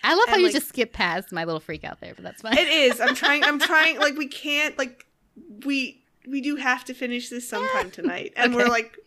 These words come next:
Speaker 2: I think, like,
Speaker 1: We're only
Speaker 2: maybe
Speaker 1: an hour
Speaker 2: thirty
Speaker 1: in.
Speaker 2: minutes into
Speaker 1: Okay,
Speaker 2: the
Speaker 1: okay,
Speaker 2: show.
Speaker 1: okay, okay, okay, okay.
Speaker 2: <laughs> Like,
Speaker 1: We'll go.
Speaker 2: we haven't even gotten past. Anyway. Um,
Speaker 1: Wear it
Speaker 2: so
Speaker 1: out, Frank.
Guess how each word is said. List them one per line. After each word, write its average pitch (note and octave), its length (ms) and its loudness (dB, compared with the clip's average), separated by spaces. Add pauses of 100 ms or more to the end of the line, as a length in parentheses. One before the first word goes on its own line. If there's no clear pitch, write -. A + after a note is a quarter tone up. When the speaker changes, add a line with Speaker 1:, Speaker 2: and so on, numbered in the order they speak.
Speaker 2:
I B3 140 0
think, C#4 240 -6
like, A#3+ 320 -6 (1120)
Speaker 1:
We're - 100 0
only B4+ 180 6
Speaker 2:
maybe D4+ 80 0
Speaker 1:
an - 80 0
hour E3+ 240 2
Speaker 2:
thirty A#3+ 140 2
Speaker 1:
in. A#3+ 80 0
Speaker 2:
minutes A#3+ 360 0
into B3+ 140 2
Speaker 1:
Okay, A#3 160 4
Speaker 2:
the A3 80 6
Speaker 1:
okay, A3 160 4
Speaker 2:
show. - 60 6 (220)
Speaker 1:
okay, - 140 4
okay, - 120 6
okay, - 240 4
okay. F#4 80 2
Speaker 2:
<laughs> - 0 -
Like, G4+ 340 4 (400)
Speaker 1:
We'll F3+ 100 0
go. C#3+ 120 0 (800)
Speaker 2:
we G4 100 6
haven't F4+ 160 4
even E4 220 -2
gotten C4 300 2
past. C#4 500 0 (200)
Anyway. B3 420 -2 (640)
Um, C#4+ 580 4 (1700)
Speaker 1:
Wear F3 180 -2
it D#3+ 40 0
Speaker 2:
so C4 60 2
Speaker 1:
out, B3 200 8
Frank. A#3+ 300 2